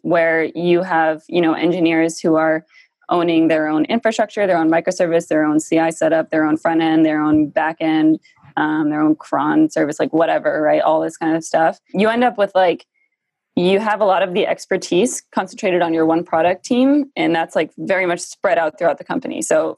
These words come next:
for example, like, you'll have a few Scala developers maybe on one team, but, like, the Scala knowledge is spread out throughout, throughout every product team in the company. Same thing with front end, same thing with,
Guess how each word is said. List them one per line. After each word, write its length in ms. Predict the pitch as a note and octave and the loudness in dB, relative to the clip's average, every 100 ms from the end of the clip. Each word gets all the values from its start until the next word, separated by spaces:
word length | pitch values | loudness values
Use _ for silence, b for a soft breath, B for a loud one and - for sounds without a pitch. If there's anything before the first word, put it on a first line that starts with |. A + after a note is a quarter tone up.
| - | -2
for 80 | |
example, 520 | F3+ F3 E3 D#3+ D3+ D#3+ | -2 -2 -2 2 2 4
like, 220 | D#3+ D#3+ b b b | 0 -2 b b b
you'll 160 | - G3+ | -2 -2
have 260 | F#3 D#3+ C#3+ | 0 -2 -2
a 60 | |
few 240 | - G#3 G3+ | -2 0 -2
Scala 400 | - F#3+ A#3 G3+ | -2 0 2 2
developers 560 | D#3+ D#3+ D#3 E3 E3+ | 2 0 2 -2 0
maybe 220 | E3 D#3+ | 0 2
on 160 | E3 D#3+ | 2 0
one 180 | D#3+ F3+ | -2 -2
team, 320 | B3 B3 B3+ | 0 2 2
but, 180 | F#3+ D3+ | 2 2
like, 260 | D#3 D#3 _ _ _ _ | 0 -2 _ _ _ _
the 100 | D#3 | -4
Scala 380 | - G3+ G#3 F3 | -2 0 2 2
knowledge 420 | F3+ C#4 F#3+ E3+ | 2 2 2 0
is 100 | F#3 | -4
spread 220 | - E3+ | -2 0
out 160 | E3 E3 | 0 0
throughout, 440 | E3 E3 D#3 - _ - | 0 0 0 -2 _ -6
throughout 260 | E3+ E3 D3 | 0 0 0
every 180 | E3 F3+ | -2 -2
product 380 | F3 F3 D#3+ - | -2 -2 -2 -4
team 200 | - D#3 | -2 0
in 80 | D3+ | 0
the 80 | |
company. 460 | D3+ E3 E3 - - | -2 -2 -2 -2 -2
Same 220 | - D#4 | -2 -2
thing 140 | - E3 | 0 0
with 140 | - - | 0 -2
front 160 | - | -4
end, 220 | G3 G3 | -4 -4
same 180 | F#3+ D#3+ | -4 -4
thing 160 | - D#3 | 2 2
with, 140 | D#3 | 0